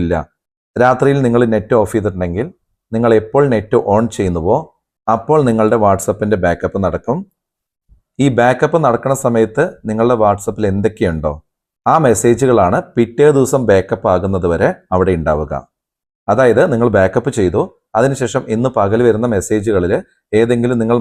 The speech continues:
മനഃപൂർവ്വം ഡിലീറ്റ് ചെയ്ത് കഴിഞ്ഞാൽ അപ്പോൾ അത് പോയല്ലോ. അപ്പോൾ നാളെ ഇത് ബാക്കപ്പ് നടക്കുന്ന സമയത്ത് അപ്പോൾ ഫോണിലുള്ളതാണ് ബാക്കപ്പ് ആവുക. അതുകൊണ്ട് തന്നെ നിങ്ങളുടെ ഇമ്പോർട്ടന്റ് ആയ മെസ്സേജുകൾ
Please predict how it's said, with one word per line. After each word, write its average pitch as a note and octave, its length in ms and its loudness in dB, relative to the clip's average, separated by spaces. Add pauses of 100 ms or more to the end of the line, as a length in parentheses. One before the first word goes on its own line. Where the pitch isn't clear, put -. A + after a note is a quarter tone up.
മനഃപൂർവ്വം A2+ 540 0
ഡിലീറ്റ് G2+ 300 -4
ചെയ്ത് F#2+ 160 -2
കഴിഞ്ഞാൽ F2 320 -2 (300)
അപ്പോൾ C3+ 220 -2
അത് C3 80 2 (100)
പോയല്ലോ. G#2+ 360 2 (440)
അപ്പോൾ B2 220 0
നാളെ B2+ 280 2
ഇത് C#3+ 160 0
ബാക്കപ്പ് A2+ 360 0
നടക്കുന്ന A2 360 -4
സമയത്ത് F#2+ 320 -4 (300)
അപ്പോൾ F3 340 0
ഫോണിലുള്ളതാണ് G#2+ 600 0 (100)
ബാക്കപ്പ് F2+ 360 -2
ആവുക. D2+ 200 -2 (400)
അതുകൊണ്ട് B2+ 340 2
തന്നെ G#2+ 180 0
നിങ്ങളുടെ G#2+ 340 0
ഇമ്പോർട്ടന്റ് G#2+ 360 -2
ആയ A2 160 0
മെസ്സേജുകൾ F#2 400 -6